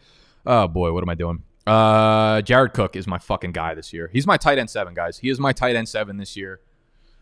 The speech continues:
He's my tight end seven. I've never felt more confident in a late round tight end to have a very, very good season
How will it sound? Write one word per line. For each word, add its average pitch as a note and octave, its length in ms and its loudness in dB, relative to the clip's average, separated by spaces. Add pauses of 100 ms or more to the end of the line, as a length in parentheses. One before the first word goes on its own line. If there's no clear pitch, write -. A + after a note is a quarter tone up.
(720)
He's C#3 160 2
my D#3+ 100 4
tight D3+ 260 6
end C3+ 140 0
seven. G#2 420 0 (1300)
I've C3 140 6
never D#3 280 6
felt D3 240 4
more C3 140 4
confident A2 580 -2
in G#2+ 80 -2
a G#2 60 2
late G#2 180 2
round G2 260 2
tight G2 200 0
end A2 320 0
to F#2+ 200 -8
have G2 380 -8
a G2 140 -12
very, G2+ 380 2
very F#2+ 280 0
good F2 180 -6
season D#2 440 -16